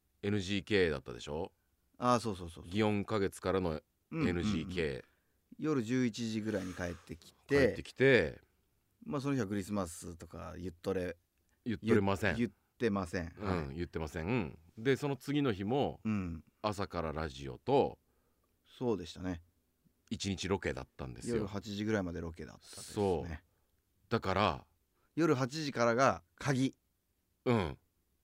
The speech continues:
Speaker 1: で、俺夜八時に帰ったら、
Speaker 2: うん。
Speaker 1: 奥さんは仕事に出てるんで、
Speaker 2: あら。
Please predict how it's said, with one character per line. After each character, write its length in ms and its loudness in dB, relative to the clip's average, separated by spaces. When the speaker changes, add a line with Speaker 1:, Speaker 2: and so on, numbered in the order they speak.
Speaker 1:
で、 60 8
俺 200 8
夜 180 6
八 200 -6
時 80 0
に 100 0
帰 120 2
っ 100 8
た 240 -8
ら、 220 2
Speaker 2:
う 20 -2
ん。 240 -4
Speaker 1:
奥 220 -2
さ 80 0
ん 100 0
は 140 0
仕 180 -2
事 200 2
に 80 0
出 100 2
て 100 0
る 80 -2
ん 80 -10
で、 100 2
Speaker 2:
あ 120 4
ら。 180 0